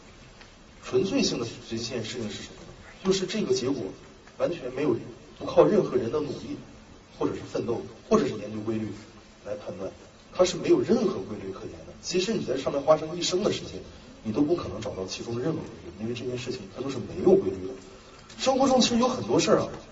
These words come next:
呃，生活中也有极个别的事情跟轮盘赌一样，比如说双色球嘛。但是你有没有发现啊，每个中了双色球的人啊，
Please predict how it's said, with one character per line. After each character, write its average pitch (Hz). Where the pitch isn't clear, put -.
呃， 135
生 220
活 214
中 220
也 -
有 -
极 -
个 -
别 110
的 95
事 -
情 113
跟 113
轮 113
盘 113
赌 110
一 -
样， 104
比 104
如 117
说 147
双 170
色 170
球 -
嘛。 147
但 226
是 226
你 160
有 110
没 120
有 170
发 180
现 175
啊， 90
每 156
个 -
中 269
了 -
双 127
色 123
球 113
的 107
人 95
啊， 90